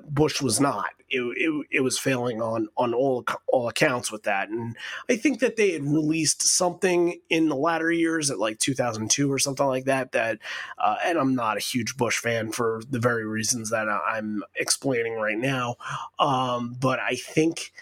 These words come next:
that they did have some, a little bit more success towards the end, but, uh, again, uh, it, most of this came artificially. They were very much,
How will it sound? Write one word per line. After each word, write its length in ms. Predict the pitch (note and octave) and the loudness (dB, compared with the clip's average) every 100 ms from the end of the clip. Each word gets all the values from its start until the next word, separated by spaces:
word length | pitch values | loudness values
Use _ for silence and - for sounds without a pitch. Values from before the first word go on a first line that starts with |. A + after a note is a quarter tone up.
| - - | -20 -4
that 520 | C#3+ B2+ B2+ B2 A#2 _ - | 0 2 2 0 -4 _ -8
they 220 | D3+ C#3 B2+ | -2 2 2
did 260 | B2 C3+ | 2 2
have 300 | B2+ C3+ C3 | 2 0 0
some, 300 | - C3 C3 | 0 2 0
a 80 | B2+ | -2
little 340 | B2 B2+ C#3 | 0 2 2
bit 220 | C3+ C#3 C3+ | 2 0 2
more 200 | C#3 C#3 | 0 0
success 420 | - C3 D3+ C#3 | 0 2 2 2
towards 320 | - C#3 B2+ | 0 0 0
the 180 | C3 A#2+ | 0 0
end, 320 | B2 C#3 C#3 | 2 2 2
but, 340 | B2+ A2+ A2+ A#2 - - - | 0 0 0 -4 -10 -6 -4
uh, 120 | - - | -4 -2
again, 680 | - A#2 A#2+ C3 C3+ A#2+ A2+ - - - - - - | -2 0 2 2 2 -2 -6 -10 -10 -10 -12 -4 0
uh, 320 | B2+ A#2+ A#2 - | 2 2 0 -4
it, 200 | A2 - - | -6 -2 2
most 440 | C3+ C#3 F3 - | 4 6 2 0
of 120 | C#3 | 0
this 180 | C3+ C3 | 2 2
came 420 | - C3 B2+ C3 C3 - | 0 0 2 0 0 0
artificially. 680 | C3 B2+ C3+ E3+ G2+ F#2 F#2+ | 0 2 0 0 -2 -4 -4
They 180 | A2+ A2+ | -2 -2
were 380 | A#2 A2+ A2+ A2 | -2 -2 -4 -4
very 320 | A#2 B2+ C3 | 0 2 2
much, 460 | B2+ B2+ B2+ - | 2 0 0 -2